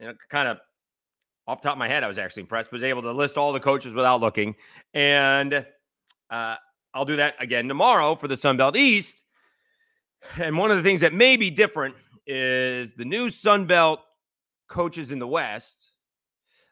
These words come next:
uh, Bryant Vincent and Jared Parker, don't have extensive, if any, head coaching experience. Bob Chesney does. So that may be different. And that may be along the lines of, like,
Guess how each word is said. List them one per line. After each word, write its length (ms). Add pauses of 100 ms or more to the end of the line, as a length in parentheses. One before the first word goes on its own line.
(180)
uh, 220
Bryant 360
Vincent 400 (420)
and 480 (140)
Jared 160
Parker, 300
don't 280
have 600 (480)
extensive, 580
if 140
any, 260
head 260
coaching 480
experience. 680 (360)
Bob 220
Chesney 280
does. 420
So 160
that 140
may 140
be 140
different. 320 (100)
And 100
that 160
may 180
be 100
along 320
the 80
lines 440
of, 140
like, 240